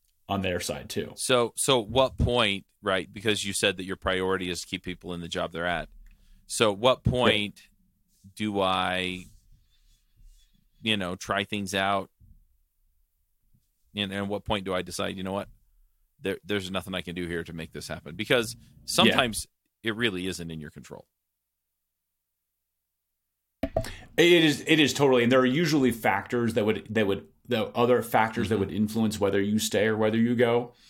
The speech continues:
Speaker 1: So it's maybe, "Okay, this is my number one. This is the one I'm really fired up about." But at the same time, let's say lifestyle is my number two,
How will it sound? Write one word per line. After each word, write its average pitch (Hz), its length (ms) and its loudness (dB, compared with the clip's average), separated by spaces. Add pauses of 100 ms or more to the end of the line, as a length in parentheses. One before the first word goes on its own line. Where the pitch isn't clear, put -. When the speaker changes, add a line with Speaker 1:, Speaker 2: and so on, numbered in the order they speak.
(160)
Speaker 1:
So 127 160 4
it's 104 100 2
maybe, 113 400 6
"Okay, 110 220 2
this 123 180 0
is 147 60 0
my 139 120 4
number 120 220 4
one. 110 180 2
This 113 80 2
is 113 80 -4
the 120 60 -2
one 117 120 2
I'm 104 160 2
really 101 180 2
fired 107 260 2
up 104 80 -2
about." 98 320 0
But 113 80 2
at 107 80 0
the 107 80 0
same 117 300 2
time, 110 200 0
let's 104 140 -4
say 101 100 0
lifestyle 107 460 2
is 107 80 -2
my 104 120 0
number 101 220 -4
two, 110 580 -2